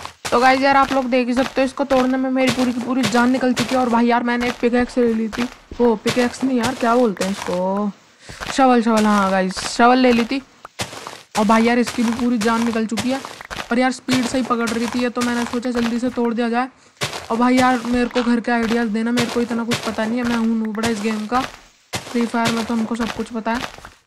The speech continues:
तो चलो यार, बिना किसी चिमकांडी गिरी के अपने चिमकांडीपुर का यहाँ पे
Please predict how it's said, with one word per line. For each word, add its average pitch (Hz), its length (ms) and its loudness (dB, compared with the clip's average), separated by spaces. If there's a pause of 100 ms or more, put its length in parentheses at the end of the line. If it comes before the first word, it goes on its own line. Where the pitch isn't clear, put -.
(180)
तो 240 60 -4
चलो 233 280 0
यार, 240 200 2
बिना 226 280 -2
किसी 226 240 -2
चिमकांडी 226 480 -2
गिरी 220 160 0
के 226 100 -4
अपने 233 200 -2
चिमकांडीपुर 226 640 -2
का 233 160 -2
यहाँ 233 180 -2
पे 247 180 -2